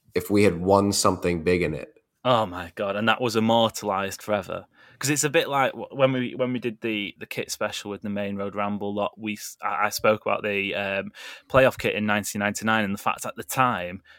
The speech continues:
Speaker 2: that wasn't revered as it is now, and it's probably one of City's most iconic kits, but that was, again, another one of being sort of forgotten forever. So, <sighs> I don't know, would I have rather seen City win the Champions League? Probably just about. You balance it off, don't you? But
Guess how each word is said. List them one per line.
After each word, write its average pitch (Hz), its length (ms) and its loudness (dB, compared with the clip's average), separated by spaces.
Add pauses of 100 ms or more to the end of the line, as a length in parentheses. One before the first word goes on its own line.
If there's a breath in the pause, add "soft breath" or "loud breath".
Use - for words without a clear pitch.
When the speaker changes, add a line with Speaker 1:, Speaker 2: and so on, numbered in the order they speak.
(120)
Speaker 2:
that - 160 -6
wasn't 113 500 2
revered 120 540 2
as 113 100 -2
it 113 140 0
is 110 160 -2
now, 117 280 2
and 117 120 0
it's - 160 -10
probably 113 280 0
one 107 120 0
of 107 80 -2
City's - 280 -4
most 107 220 0
iconic 104 480 -2
kits, - 300 -4
but 104 240 -2 (240)
that 127 220 2 (120)
was, 110 240 -8
again, 117 320 2
another 101 300 0
one 101 140 -2
of 98 120 -10
being 101 380 -4
sort - 160 -6
of - 40 -20
forgotten 98 460 -4
forever. 101 480 -2 (480 soft breath)
So, 104 540 4 (300)
<sighs> - 360 -12
I - 640 -4
don't 95 180 -2
know, 98 120 -8
would 107 120 2
I 104 80 6
have 104 140 4
rather 104 180 4
seen 101 220 -6
City - 240 -4
win 110 140 -2
the 107 80 -4
Champions 104 420 -4
League? - 160 -6
Probably 135 420 4
just - 260 -6
about. 127 300 10
You 120 60 -4
balance 117 360 2
it - 80 0
off, 113 220 0
don't 107 240 2
you? 98 160 -8
But 101 200 -2